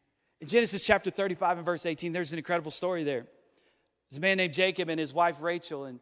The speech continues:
she's having a son. And it's a devastating moment because Rachel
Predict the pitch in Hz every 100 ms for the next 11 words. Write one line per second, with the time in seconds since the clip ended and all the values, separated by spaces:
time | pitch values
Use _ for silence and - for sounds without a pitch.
0 | _ _ _ - 196 180 175 160 151 143
1 | - 190 147 117 113 - _ _ _ _
2 | _ _ _ _ _ _ _ _ _ 131
3 | 139 202 196 - 190 175 185 202 175 151
4 | 156 151 170 165 135 - 147 185 165 175
5 | 156